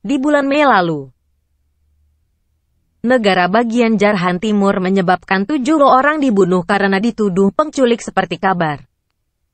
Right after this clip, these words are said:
hoaks yang beredar. Selain itu, ada dua puluh satu kematian dilaporkan setelah lusinan penyerangan di seluruh negeri, sebagian besar yang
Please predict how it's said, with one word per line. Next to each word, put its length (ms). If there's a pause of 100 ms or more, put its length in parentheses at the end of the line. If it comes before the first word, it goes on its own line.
(440)
hoaks 320
yang 160
beredar. 560 (480)
Selain 480
itu, 480 (480)
ada 320
dua 240
puluh 320
satu 320
kematian 560
dilaporkan 640
setelah 480
lusinan 480
penyerangan 560
di 80
seluruh 400
negeri, 400
sebagian 500
besar 300
yang 400